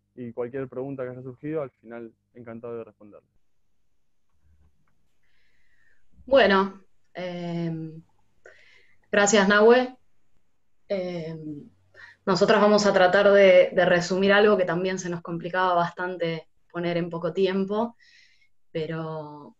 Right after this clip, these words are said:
Speaker 2: voy a, voy a arrancar por compartirles cómo, cómo llegamos a generar este espacio. Cuando el año pasado me tocó estar al frente de la cuarta y la quinta como entrenadora, em,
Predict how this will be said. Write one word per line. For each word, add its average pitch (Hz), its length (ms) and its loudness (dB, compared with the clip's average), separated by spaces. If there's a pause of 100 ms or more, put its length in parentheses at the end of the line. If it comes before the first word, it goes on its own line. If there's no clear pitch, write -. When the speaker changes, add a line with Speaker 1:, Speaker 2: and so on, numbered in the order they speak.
(160)
Speaker 2:
voy 185 200 2
a, 170 480 -2
voy 190 140 0
a 190 60 0
arrancar 196 420 -2
por 214 260 0
compartirles 196 720 -4
cómo, 180 720 -8 (300)
cómo 190 240 -10
llegamos 202 460 -6
a 175 60 -14
generar 180 300 -8
este 190 200 -10
espacio. 208 680 -6 (560)
Cuando 175 260 -8
el 180 80 -4
año 196 220 -6
pasado 190 720 -4
me 180 100 -10
tocó 190 380 -6
estar 185 260 -10
al 180 160 -10
frente 190 360 -10
de 180 140 -4
la 175 120 -8
cuarta 190 240 -12
y 180 40 -10
la 175 120 -8
quinta 208 320 -8
como 170 220 -12
entrenadora, 196 840 -2 (920)
em, 165 880 -8